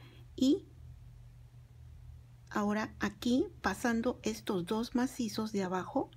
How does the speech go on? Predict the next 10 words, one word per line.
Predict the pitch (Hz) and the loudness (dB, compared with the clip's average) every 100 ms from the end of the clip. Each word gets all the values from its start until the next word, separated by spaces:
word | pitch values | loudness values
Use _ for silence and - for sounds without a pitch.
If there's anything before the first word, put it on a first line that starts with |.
| - | -4
en | 208 196 | 0 4
medio, | 196 190 247 403 - - - - | 2 2 0 0 -6 -18 -10 -2
voy | 202 208 214 | 0 0 -2
a | |
hacer | 214 226 196 233 - - - - - - - - | -2 0 0 -2 -14 -18 -18 -18 -20 -20 -20 -4
un | 214 220 | 0 2
macizo | 220 214 - 196 - - - | 2 0 -2 -4 -2 -6 -6
aquí | 202 - 208 | -8 -4 0
en | 202 202 | 2 4
medio. | 185 180 233 370 | 2 2 0 -2